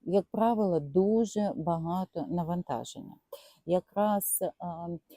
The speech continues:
від демониці, да, вона відокремлюється тим, що в неї, е, є і робота, і діти, і, е,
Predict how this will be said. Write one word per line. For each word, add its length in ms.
від 220
демониці, 800
да, 420
вона 460
відокремлюється 1040
тим, 180
що 180
в 100
неї, 400
е, 60
є 340
і 100
робота, 540
і 320
діти, 600
і, 480
е, 460